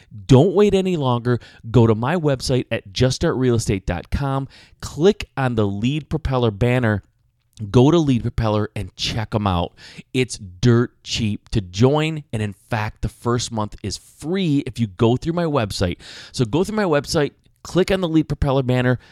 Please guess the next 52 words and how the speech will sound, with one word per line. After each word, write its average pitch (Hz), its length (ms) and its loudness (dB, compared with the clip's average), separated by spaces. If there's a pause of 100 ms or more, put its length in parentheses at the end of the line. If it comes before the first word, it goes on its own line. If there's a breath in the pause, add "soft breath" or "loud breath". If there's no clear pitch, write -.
(460 loud breath)
check - 360 -4
it 175 80 2
out, 139 300 0
get 127 160 0
the 120 80 0
first 165 420 -2
month 156 240 -4
free. 147 480 -2
It's 117 200 -6
completely 190 720 -4
risk-free, 117 540 0
because 131 220 0
after 170 260 -2
the 156 100 -6
first 151 260 -6
month, 180 300 -4
if 127 160 -8
you 127 80 -4
don't 123 400 2
think 165 260 -6
it's 131 140 -4
what 117 260 0
you 113 140 -2
thought 123 400 -4
it - 80 -8
was 156 140 0
gonna 120 180 2
be, 95 260 0 (300 loud breath)
or 117 100 6
it's 104 160 -2
not 113 340 -4
everything 135 640 -4
that 113 140 -4
I'm 135 240 -6
telling 143 380 -4
you, 117 240 0 (320 loud breath)
then 139 480 0
cancel 180 520 -4
and 113 200 -2
you 143 160 0
owe 127 340 -2 (140)
nothing. 98 540 -6
But 92 180 -10
guys, 101 220 -2
I'm 139 40 0
gonna 165 140 0
tell 123 240 0
you, 95 160 0
you're 107 220 0
gonna 220 180 2
love 104 400 0
it. - 180 -6